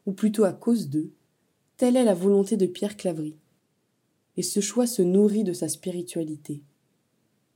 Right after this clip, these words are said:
Quand il évoque Jésus sur la croix, bras écartés pour rassembler les enfants dispersés par le péché,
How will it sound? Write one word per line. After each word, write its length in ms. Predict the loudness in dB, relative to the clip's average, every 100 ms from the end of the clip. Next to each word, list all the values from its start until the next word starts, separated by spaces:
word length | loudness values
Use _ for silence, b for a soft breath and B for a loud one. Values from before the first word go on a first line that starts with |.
| _ _ _ _ _ _
Quand 240 | -6 -4 0
il 100 | 0
évoque 340 | 2 2 2
Jésus 320 | 2 0 0
sur 180 | -4 -4
la 120 | -4
croix, 460 | -6 -4 -4 -4 -8 _ _ _ _ _ -6
bras 320 | -2 2 2
écartés 600 | 2 0 -2 -4 -4 -4 _ _
pour 180 | -6 -2
rassembler 540 | -2 2 4 4 6
les 200 | 4 4
enfants 280 | 2 2 0
dispersés 640 | 0 -4 -2 -4 0 -2
par 160 | 0 -2
le 120 | -2
péché, 540 | 0 -2 -2 -4 -6